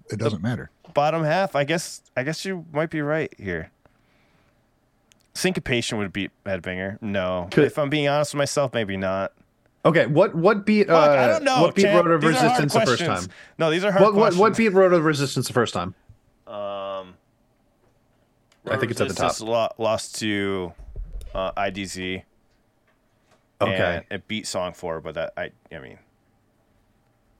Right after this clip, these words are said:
Speaker 2: you, you get full
Speaker 3: Okay, so that was gonna lose to I D Z. So, so that's not gonna beat Headbanger,
Speaker 2: I,
Speaker 3: right? Like
Speaker 2: I D Z,
Speaker 1: Right.
Speaker 2: I D Z, I think would,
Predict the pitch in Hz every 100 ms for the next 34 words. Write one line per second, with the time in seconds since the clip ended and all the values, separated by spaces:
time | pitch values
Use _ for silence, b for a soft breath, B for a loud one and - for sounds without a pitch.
0 | _ - 87 - _ 87 85 - 175 151
1 | 123 151 185 254 185 190 156 - 139 131
2 | 117 107 110 - - - 147 127 85 117
3 | 147 117 143 202 - 165 156 127 139 113
4 | 113 117 123 135 - - 90 107 139 -
5 | 175 247 95 95 92 196 240 254 208 139
6 | 165 214 196 170 - 175 151 143 120